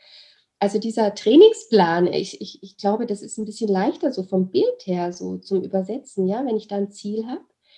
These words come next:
dann, dann schaue ich ja auch, wie erreiche ich da die Zeit oder, ne? Also, und wie oft muss ich dann trainieren und,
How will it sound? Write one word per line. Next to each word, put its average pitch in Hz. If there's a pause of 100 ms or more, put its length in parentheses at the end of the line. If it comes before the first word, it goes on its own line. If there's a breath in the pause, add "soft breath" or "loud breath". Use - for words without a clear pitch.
(340 soft breath)
dann, 202
dann 196
schaue 196
ich 185
ja -
auch, -
wie 220
erreiche 202
ich 196
da 190
die 190
Zeit 226
oder, 190
ne? 262 (100)
Also, 208
und 196
wie 226
oft -
muss 240
ich 247
dann 196
trainieren 220
und, -